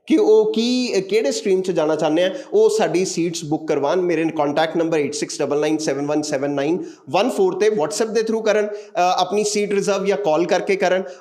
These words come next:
ਔਰ ਜਿਹੜੀ ਗੱਲ ਸਰ ਤੁਸੀਂ ਪੁੱਛੀ ਸੀਗੀ ਕਿ ਟਵੈਂਟੀ ਫਸਟ ਮਾਰਚ ਤੱਕ ਅਸੀਂ ਸਰ ਫਾਈਵ ਥਾਊਜ਼ੈਂਡ ਫੀਸ ਡਿਸਕਾਊਂਟ ਕਰਾਂਗੇ for every student। Every student, ਚਾਹੇ ਉਹ ਬॉय ਹੈ, ਚਾਹੇ ਗਰਲ ਹੈ, ਚਾਹੇ ਉਹ ਗਰੀਬ ਹੈ, ਚਾਹੇ ਉਹ ਅਮੀਰ ਹੈ,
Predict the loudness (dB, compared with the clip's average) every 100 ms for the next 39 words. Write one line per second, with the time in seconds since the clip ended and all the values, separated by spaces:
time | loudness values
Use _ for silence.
0 | 2 4 4 2 -2 -2 0 2 2 0
1 | -2 -2 -2 -2 -4 -4 -6 -6 -8 -10
2 | -6 -4 -2 -2 -2 -4 -2 -2 0 0
3 | 0 -2 -4 -2 -2 -2 -4 -8 -4 -4
4 | 0 0 0 -2 -2 0 -2 -4 -6 -6
5 | -6 -6 -2 0 0 0 0 0 -2 -8
6 | -2 0 2 0 -2 -2 -2 -2 -4 -8
7 | -18 _ _ _ -2 -2 0 -2 -2 0
8 | 2 2 2 2 2 2 2 2 2 0
9 | -2 0 0 2 4 4 2 0 0 0
10 | 0 2 0 0 2 2 2 0 -2